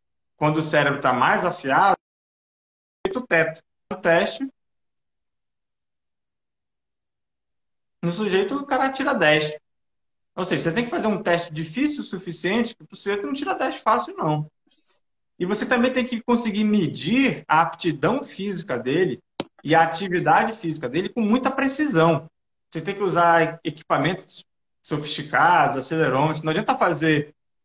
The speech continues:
questionário de apti-, de atividade física semanal. Você tem que botar o relógio no sujeito medindo o número de passos deles,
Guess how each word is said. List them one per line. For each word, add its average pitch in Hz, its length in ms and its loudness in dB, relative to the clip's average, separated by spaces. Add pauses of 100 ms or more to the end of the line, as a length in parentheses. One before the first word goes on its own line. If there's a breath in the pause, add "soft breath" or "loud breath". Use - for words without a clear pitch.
(120)
questionário 156 580 2
de 147 80 0
apti-, - 300 -8
de 139 140 -6
atividade 139 440 -4
física 139 280 -8
semanal. 117 440 -2
Você 120 140 -16
tem - 140 -12
que - 120 -20
botar 240 320 2
o 233 300 -6
relógio 190 480 4
no 190 80 -6
sujeito 185 460 -2
medindo 196 380 -2
o - 20 -2
número 196 240 -2
de 185 100 -8
passos 170 420 0
deles, 170 460 -4